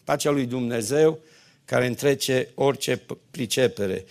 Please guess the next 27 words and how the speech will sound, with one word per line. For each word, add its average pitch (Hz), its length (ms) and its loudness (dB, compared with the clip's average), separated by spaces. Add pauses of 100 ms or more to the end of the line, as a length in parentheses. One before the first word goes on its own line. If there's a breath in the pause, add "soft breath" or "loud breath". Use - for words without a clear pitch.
(340 loud breath)
Uh, 135 360 4
cuvântul 180 480 4
pentru 160 360 2
păcat 147 680 2 (720 soft breath)
în, 123 320 0
uh, 113 320 0 (160)
cel 196 200 4
mai 190 120 6
folosit 160 540 4
în 135 280 2
Biblie, 113 560 4
în 110 100 0
Noul 135 240 2
Testament 123 560 -2
mai 120 140 0
ales, 131 300 2
este 131 320 0
hamartia. 123 840 -2 (1040 soft breath)
Și - 140 -4
a, 151 240 4
uh, 143 200 2
cuvântul 160 420 4
acesta 147 440 2
înseamnă, 156 580 2
"Ați 143 340 0
greșit 135 540 0
ținta." 127 680 -2